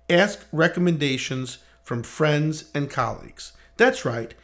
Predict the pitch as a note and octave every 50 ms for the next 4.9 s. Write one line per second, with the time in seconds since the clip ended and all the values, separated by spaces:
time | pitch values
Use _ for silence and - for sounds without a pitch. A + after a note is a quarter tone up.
0 | _ _ _ _ - G#3+ B3+ B3+ - - - G#3+ G#3 G#3+ G3 G3 F#3 F#3 F#3+ F#3
1 | F#3+ G#3 G3 G3+ - - C#3+ C3+ - - C#3+ C#3+ - E3 D#3 D#3 D#3 D3+ D#3+ D3
2 | - - E3+ F3 D#3+ A#2+ G2+ - - - - - _ - D3 - - G#3+ B3 C4+
3 | C4+ A#3+ - - - E3+ C#3+ C#3 C3 - D3+ C#3+ D3+ - C#3+ C3+ C3 F#3+ G#3 A#3
4 | A3+ A3+ F#3 F3+ F3 D#3+ D#3+ D#3 - - - E3 C#3 B2 A#2 B2 -